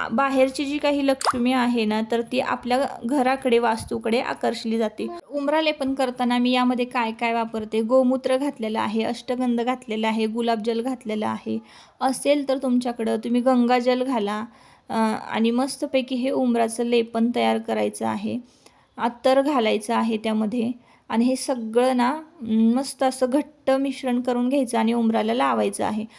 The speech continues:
तर मी इथे, आ, माझ्याकडे बटरचा जो ब्रश आहे ना, तर ब्रश तयार केलेला आहे इकडे उंबरा लेपनासाठी. तुम्ही हवं तर हाताने सुद्धा करा,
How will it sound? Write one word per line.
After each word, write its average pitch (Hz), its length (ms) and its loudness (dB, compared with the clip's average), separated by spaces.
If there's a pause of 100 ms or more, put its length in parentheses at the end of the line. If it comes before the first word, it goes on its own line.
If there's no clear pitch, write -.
(200)
तर 240 60 -2
मी 247 140 2
इथे, 269 260 0
आ, 247 140 2
माझ्याकडे 247 380 2
बटरचा 240 480 0
जो 247 160 2
ब्रश 240 300 0
आहे 254 180 0
ना, 220 120 0
तर 226 120 -2
ब्रश 233 400 -2
तयार 233 320 2
केलेला 220 300 -2
आहे 220 220 -2
इकडे 214 240 -2
उंबरा 220 280 2
लेपनासाठी. 220 680 -4
तुम्ही 240 300 -2
हवं 240 300 0
तर 240 80 2
हाताने 240 420 -2
सुद्धा 247 280 -2
करा, 220 260 -4